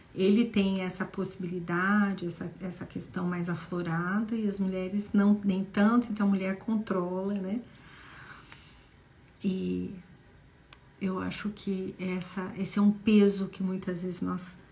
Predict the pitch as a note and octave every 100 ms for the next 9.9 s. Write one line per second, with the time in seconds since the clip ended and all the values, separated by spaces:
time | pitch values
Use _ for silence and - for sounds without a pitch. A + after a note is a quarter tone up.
0 | - - - F3+ D#3+ G#3 F#3 F3+ F#3 G3
1 | E3+ - - G3 G3 A#3 C4+ D4+ D#4 B3+
2 | G#3+ A3+ A3 G3+ G3 G3 G3+ G3+ G3+ G#3+
3 | A#3 G#3 G#3 G3+ G3 - F#3 - - -
4 | - - - - - - - - - -
5 | G#3 G#3 - A#3 G3+ G3 G3 G#3 G#3 -
6 | F#3+ F#3+ E3 G#3+ G#3+ - G#3+ G#3+ G#3 G#3+
7 | G#3 G3+ G3+ G#3 G3 F#3 F#3 - - -
8 | - - - - - B3 F4+ E4 A#3+ G#3+
9 | C4 A3 G#3 F#3+ - A3+ G#3 F#3